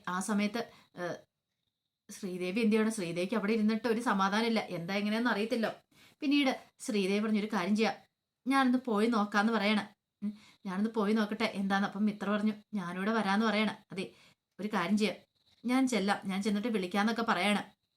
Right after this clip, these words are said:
അങ്ങനെ എന്ത് ചെയ്യണം? ശ്രീദേവിയാണ് ആദ്യം ഹോസ്പിറ്റലിലേക്ക് വരുന്നത്. ശ്രീദേവി വന്നു കഴിഞ്ഞപ്പത്തേനും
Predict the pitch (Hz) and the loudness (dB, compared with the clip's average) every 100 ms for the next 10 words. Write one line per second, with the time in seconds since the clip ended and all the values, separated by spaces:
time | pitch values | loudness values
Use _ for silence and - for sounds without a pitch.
0 | - 165 160 180 190 190 190 - - 254 | -12 -10 -8 -6 -4 -4 -6 -12 -8 0
1 | 302 302 294 277 247 208 208 226 190 196 | 2 4 4 4 4 4 2 2 0 -2
2 | 202 202 208 226 185 196 - 180 156 160 | -2 0 0 0 -2 -4 -8 -8 -6 -4
3 | 185 190 208 208 202 208 214 | -2 -2 0 0 0 0 0